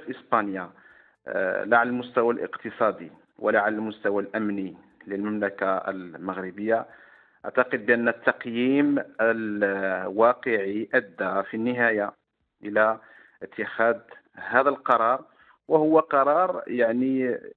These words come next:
يأتي في إطار رغبة إسبانيا أو الحكومة الإسبانية في يعني تعزيز، آه، يعني الصورة الدولية، وأيضًا البحث عن فرص اقتصادية مع،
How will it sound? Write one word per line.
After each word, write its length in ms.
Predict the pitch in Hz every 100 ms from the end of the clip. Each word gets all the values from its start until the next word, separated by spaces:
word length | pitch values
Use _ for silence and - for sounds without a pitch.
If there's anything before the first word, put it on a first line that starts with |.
| - -
يأتي 600 | 123 - - 135 117 101
في 360 | - 110 104
إطار 420 | - 107 113 120 - - _ -
رغبة 460 | 110 127 98 98 87
إسبانيا 520 | - - - 101 92 92
أو 140 | 107
الحكومة 400 | 101 - 131 110
الإسبانية 720 | 95 98 _ 98 90 92 98 - _ - _ _ _ - -
في 380 | 123 123 120 117 - -
يعني 640 | 101 98 107 107 107 87 87 - -
تعزيز، 480 | 113 101 107 110 104 - - _ _ _ _ -
آه، 540 | - 95 87 92 92 - - - _ _
يعني 460 | 92 95 101 101 101
الصورة 320 | 95 - 123
الدولية، 520 | 101 104 92 90 101
وأيضًا 540 | 165 190 - 180 160 175
البحث 520 | 180 151 175 - -
عن 160 | 127 123
فرص 280 | 143 139 135 120
اقتصادية 720 | - 120 - 110 95 85 90
مع، 420 | 107 107 117